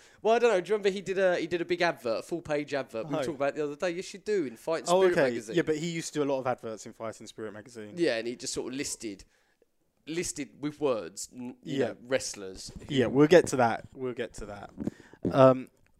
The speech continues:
Speaker 2: so, he'd, he'd run those shows.
Speaker 1: Yes.
Speaker 2: Now, he must have had some kind of falling out with Phil Powers, did he? Or did he not? Wh-, what led to him going it alone,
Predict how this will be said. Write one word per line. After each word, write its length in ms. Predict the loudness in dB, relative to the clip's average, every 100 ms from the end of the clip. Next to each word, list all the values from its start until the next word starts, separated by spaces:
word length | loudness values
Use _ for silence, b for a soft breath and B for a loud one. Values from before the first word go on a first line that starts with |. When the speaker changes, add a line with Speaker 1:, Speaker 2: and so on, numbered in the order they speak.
| _
Speaker 2:
so, 440 | -2 8 8 8 -2 _ _ _ _ _ _ _ _ _ _ _ _ -14
he'd, 260 | 0 0 0
he'd 240 | -4 -4
run 160 | -2 0
those 180 | 0 -2
shows. 420 | -4 -4 -6 -12 b b
Speaker 1:
Yes. 200 | -12 -2
Speaker 2:
Now, 260 | 0 0 -2 _ _ _ -10
he 160 | -4
must 200 | -2 0
have 80 | 0
had 60 | 0
some 180 | 0
kind 120 | 0 -2
of 60 |
falling 280 | -2 -2 0
out 160 | 0 -2
with 100 | -8
Phil 220 | -8 -8
Powers, 520 | -6 -8 -8 -12 -12
did 140 | -8 -4
he? 320 | -4 -6 -10 -10
Or 100 | -8
did 120 | -6
he 100 | -6
not? 260 | -6 -8
Wh-, 200 | -10 -4
what 200 | 0 0
led 200 | 0 -2 -4
to 80 |
him 400 | -2 -2 -2 -8 -12 _ _ _ _ 4
going 280 | 4 4
it 120 | -2 -4
alone, 640 | -4 -2 -4 -8 -14